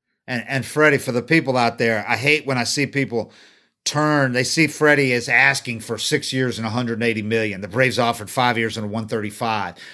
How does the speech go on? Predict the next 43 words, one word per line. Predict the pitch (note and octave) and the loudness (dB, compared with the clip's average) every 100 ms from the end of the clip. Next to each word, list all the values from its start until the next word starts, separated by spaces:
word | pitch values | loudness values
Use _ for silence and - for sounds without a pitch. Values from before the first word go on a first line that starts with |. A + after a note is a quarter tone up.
| - - | -14 2
Well, | D3+ D3 | 6 6
if | C3+ | 4
Freddie's | - F#3 E3 - | 4 4 4 2
gonna | C#3+ B2 A2+ - - | 0 0 -4 -20 -8
hold | - D#3+ | 4 6
out | D3+ C3+ | 6 2
for | B2 | -4
the, | G#2 - _ - | -8 -12 _ -2
the | B2 | -2
biggest | G#2 B2 D3+ C3+ - | 0 2 2 0 2
money, | C#3 D#3+ B2 | 4 4 2
then | A#2 A2+ | 2 0
let | B2 C3+ | 2 2
him | B2 | 4
go. | C#3 C#3 A2+ | 4 6 4
We | B2+ | 0
can | C3+ | 0
replace | A#2 A#2+ C3 C3 | -2 0 -2 -2
him. | C#3 | 0
That, | G3+ E3+ | 0 2
that | G3+ - | -2 0
sucks | C#3+ A#2+ - - | -2 -2 -6 -12
because | C3+ E3 D3+ | -2 -2 -2
Freddie | - G#3 G#3 C#3 | 2 4 6 4
is | A#2+ A2+ | 2 -2
the | |
last | A#2 C3 D3+ D3 - | 0 2 2 0 0
guy. | C#3+ C3 A2+ | 2 2 2
Freddie | F#2+ G3+ A#3 | -2 2 2
said, | F#3+ - D3 B2 - - - - _ | 2 4 4 4 -2 -20 -20 -20 _
was | C#3 C#3+ | 2 2
more | C3 E3 G3 | 6 8 8
open | D3 F3 F3 C#3+ | 8 6 6 0
about | A#2 C#3 A#2 | 2 2 2
wanting | A#2+ D3+ C#3+ | 2 2 2
to | C3+ | -4
stay | - D3 C#3 | 2 4 4
than | B2+ | 4
I've | C#3 D3 | 2 4
ever | C#3+ C#3 | 4 2
seen | - B2+ - | -2 -6 -2
any | D3+ D#3+ D#3 | 2 4 2
player | - C#3+ C#3 B2 A2+ | 6 8 8 6 0